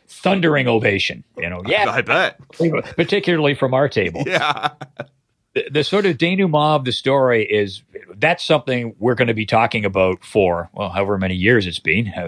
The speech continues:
Speaker 1: many years. And, uh, I'm sure the story is still told by others. But then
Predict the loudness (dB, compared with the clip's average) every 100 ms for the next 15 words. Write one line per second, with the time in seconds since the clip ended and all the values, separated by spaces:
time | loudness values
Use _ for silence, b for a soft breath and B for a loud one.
0 | 0 0 0 0 0 -2 _ _ _ _
1 | -8 -2 -2 0 -2 -2 -2 -2 -4 0
2 | 2 4 2 0 0 0 2 0 2 2
3 | 2 0 -4 -10 -14 _ _ _ _ _
4 | -8 -2 0 2 2 0